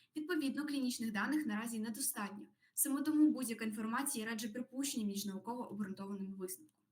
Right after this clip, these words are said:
Часта причина, яку називають сомнологи, це хронічний стрес, особливо після сильного психічного потрясіння. Але важливо підкреслити: стверджувати, що синдром вибухаючої голови викликається саме стресом,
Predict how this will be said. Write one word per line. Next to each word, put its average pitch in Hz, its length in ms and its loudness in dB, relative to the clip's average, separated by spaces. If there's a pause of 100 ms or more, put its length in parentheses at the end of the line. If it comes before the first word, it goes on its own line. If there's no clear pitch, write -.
(440)
Часта 320 260 2
причина, 427 360 2
яку 277 220 4
називають 269 440 4
сомнологи, 190 640 0
це 302 180 4
хронічний 262 440 2
стрес, - 400 -2 (280)
особливо 330 420 4
після 269 240 2
сильного 311 420 6
психічного 214 540 0
потрясіння. 214 580 -4 (380)
Але 269 160 0
важливо 285 420 2
підкреслити: 254 640 -4 (220)
стверджувати, 220 640 0
що 226 200 0
синдром 220 460 4
вибухаючої 208 640 0
голови 202 360 2
викликається 233 580 -2
саме 285 380 8
стресом, - 640 2